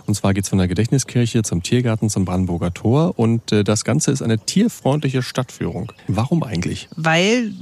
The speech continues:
Speaker 2: ähm, du zum Beispiel Stadthonig probieren kannst und für den Hund gibt's ein Leckerli.
Speaker 1: Mhm.
Speaker 2: Es sind maximal zehn Personen unterwegs.
Speaker 1: Kostet fünfzig Euro pro Person.
Speaker 2: Der Hund ist, glaub ich, frei.
Speaker 1: Der ist kostenlos?
Speaker 2: Mhm. Aber das ist schon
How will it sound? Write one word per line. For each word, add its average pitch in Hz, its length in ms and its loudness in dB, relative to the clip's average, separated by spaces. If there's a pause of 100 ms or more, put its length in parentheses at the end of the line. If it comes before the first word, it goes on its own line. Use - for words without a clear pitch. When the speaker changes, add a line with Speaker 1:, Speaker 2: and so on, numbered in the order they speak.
(160)
Speaker 2:
ähm, 185 340 0
du 214 120 0
zum 294 240 0
Beispiel 208 380 0
Stadthonig 214 580 -4
probieren 226 420 0
kannst 269 460 -2
und 180 100 -2
für - 120 -8
den 151 160 2
Hund 143 140 4
gibt's - 220 -6
ein 233 120 4
Leckerli. 120 480 0 (200)
Speaker 1:
Mhm. 127 380 2
Speaker 2:
Es - 80 -8
sind 190 140 6
maximal 175 420 2
zehn 165 200 0
Personen 151 360 0
unterwegs. 226 680 -4 (260)
Speaker 1:
Kostet 95 320 -2
fünfzig 92 380 -4
Euro 95 200 0
pro 120 160 -2
Person. 139 520 2 (380)
Speaker 2:
Der 185 100 0
Hund 202 160 4
ist, 196 100 -12
glaub 180 160 -2
ich, 170 120 -8
frei. 131 280 -6 (460)
Speaker 1:
Der 117 100 2
ist 113 120 -4
kostenlos? 117 640 0
Speaker 2:
Mhm. 160 360 -4
Aber 147 140 -2
das 156 140 -6
ist - 80 -6
schon 302 140 0